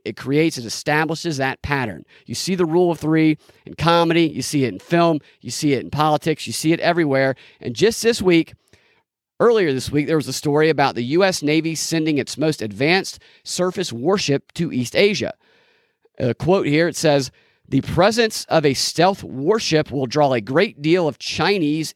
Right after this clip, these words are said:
interest, especially if this ship," it's called Zumwalt, "is outfitted with hypersonic weapons," which it apparently soon will be, I, outfitted with those weapons. That was a U S Navy captain saying that.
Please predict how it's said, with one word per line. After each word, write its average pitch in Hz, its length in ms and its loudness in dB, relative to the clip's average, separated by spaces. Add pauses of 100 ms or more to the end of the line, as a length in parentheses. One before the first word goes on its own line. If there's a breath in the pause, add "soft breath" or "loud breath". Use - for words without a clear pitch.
interest, 208 560 -6 (1120)
especially 196 760 2
if 196 220 2
this 160 320 0 (180)
ship," 147 380 0
it's 113 100 -8
called 139 300 0 (180)
Zumwalt, 127 720 -2
"is 127 180 -6
outfitted 160 480 0
with 147 200 -2 (220 soft breath)
hypersonic 185 760 0
weapons," 170 560 0 (460 soft breath)
which - 340 -2 (520)
it 117 160 -2
apparently 139 480 2
soon 143 440 -2
will 185 180 2
be, 170 320 2 (840)
I, 131 160 0 (100)
outfitted 127 420 0
with 113 120 -4
those 104 180 -6
weapons. 104 240 -4
That 135 60 0
was 113 100 -4
a 117 120 -6
U 139 100 2
S 120 160 -2
Navy 139 260 0
captain 104 340 -6
saying 101 260 -8
that. 123 180 -4